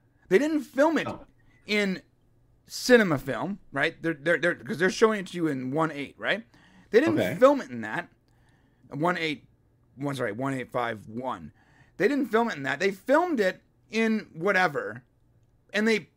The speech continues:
Speaker 1: artificially cropped it to make it look theatrical.
Speaker 2: Why?
Speaker 1: Because that's what people do now. That's like, that's what they
Speaker 2: Well,
Speaker 1: do.
Speaker 2: I mean, oh,
Speaker 1: Why did
Speaker 2: okay,
Speaker 1: Zack Snyder
Speaker 2: okay.
Speaker 1: artificially crop it to four three to,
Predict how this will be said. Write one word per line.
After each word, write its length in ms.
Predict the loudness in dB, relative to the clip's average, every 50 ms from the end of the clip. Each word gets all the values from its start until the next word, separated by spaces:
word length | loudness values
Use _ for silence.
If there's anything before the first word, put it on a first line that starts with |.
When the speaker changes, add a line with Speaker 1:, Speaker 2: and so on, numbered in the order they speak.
| -10 -4
Speaker 1:
artificially 1000 | -2 0 0 0 -2 -4 -6 -8 -8 -6 -4 -4 -2 -2 -2 -4 -6 -10 -14 _ _ _ _ _ _ _ _ -18
cropped 520 | -12 -4 0 2 2 4 2 0 -4 -8
it 280 | -8 -8 -8 -10 -16 -20 _ -20 _ _ _ _ _ _ _ _ _ _ _ _
to 100 | -2 0
make 300 | 2 4 4 4 4 4
it 120 | 0 -2 -2
look 460 | -4 -2 0 0 0 0 -2 -8 -20 _ _ _ _ _
theatrical. 640 | -2 0 2 2 2 0 -2 -8 -12 -12 -14 -18 _ _ _ _ _ _ _ _ _ _
Speaker 2:
Why? 360 | 4 4 4 4 2 -2 -8 -14 -20 _ _ _ _ _ _ _ _ _ -20 -20 -12 _
Speaker 1:
Because 260 | -6 0 4 4 6
that's 160 | 6 6 6 4
what 160 | 2 2 2
people 180 | 2 2 2
do 320 | 0 4 10 12 12 12 12
now. 200 | 8 4 -2 -6 -14 -20 _ _ -2
That's 200 | -2 0 4 4
like, 240 | 4 4 2 -2 _ _ _ 0
that's 180 | 2 2 2 0
what 100 | -2 -2
they 140 | -2 0
Speaker 2:
Well, 120 | 2 4 4
Speaker 1:
do. 120 | 6 6
Speaker 2:
I 40 | 6
mean, 400 | 6 6 4 2 -2 -8 -16 -18 -20 _ _ _ _ 4
oh, 60 | 6
Speaker 1:
Why 100 | 6 6
did 120 | 6 6 6
Speaker 2:
okay, 100 | 6 8
Speaker 1:
Zack 180 | 8 8 8
Snyder 480 | 6 4 2 4 4 6 8 8 6 6
Speaker 2:
okay. 100 | 4 0
Speaker 1:
artificially 540 | 2 4 4 4 4 2 0 2 0 -4 -2
crop 300 | 2 2 2 2 2 0
it 80 | -4
to 80 | -6 -6
four 240 | 0 4 4 4 4
three 480 | 4 0 -4 -4 -4 -4 -6 -8 -10 -12 _ _ -8
to, 140 | -8 -8